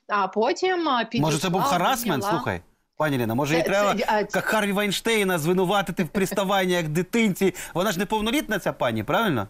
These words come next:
Speaker 1: Їй шістнадцять років, так.
Speaker 2: Ох.
Speaker 1: Я хочу сказати, що і саме ці її дії і викликали велике обурення, тому що, е, харасмент не, не харасмент, але це явне порушення фізичних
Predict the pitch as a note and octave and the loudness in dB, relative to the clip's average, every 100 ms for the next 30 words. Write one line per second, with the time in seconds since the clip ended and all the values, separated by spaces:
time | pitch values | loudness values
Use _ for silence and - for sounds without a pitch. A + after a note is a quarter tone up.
0 | - G#3 - _ _ - G#3 G3 A#3+ C4+ | -6 -8 -8 _ _ -4 0 2 2 0
1 | F#4 D4+ C4+ B3 E4 D#4+ - - - A2 | -2 -2 -2 -2 0 0 -2 -2 0 0
2 | A2+ G2 - - - - - - G#3 C#4 | 0 -2 -4 -4 -6 -6 -8 -10 -4 -4
3 | E4+ - - C4+ B3+ F#3+ - _ _ _ | -2 -6 -4 -4 -4 -8 -16 _ _ _
4 | - G3+ - C4+ C#4 C#4+ D4+ A#3 G#3+ A3+ | -14 -10 -4 -2 -2 0 -2 0 -2 -2
5 | G#3+ C#4 A#3+ G#3 A3+ A3 A3+ A3+ A3+ G3+ | 0 0 0 -2 -4 -4 -4 -4 -2 0
6 | G#3 G3 G#3+ G#3 G#3 G3 F3+ D4+ F#4 D4+ | 0 0 0 0 0 0 0 0 0 -2
7 | A3 A3 G#3+ - F#3+ - - - - G#3+ | -4 -4 -2 -2 -4 -6 -16 -14 -4 -2
8 | G3 C#4 C4 D4 D4+ B3 A#3 G#3+ B3 B3+ | 0 0 -2 -2 -2 -2 -2 -2 -2 0
9 | A3 A#3+ D4 G4 E4+ B3+ G#3 B3 D4+ C#4+ | 0 0 0 0 0 0 0 0 0 -2
10 | - G3 G3 A#3+ D4 - F#3+ G3+ - D4 | -2 -2 -2 -2 -6 -12 -8 -6 -6 -6
11 | B3 A#3 G#3+ G3 A#3+ - | -4 0 0 0 -2 -4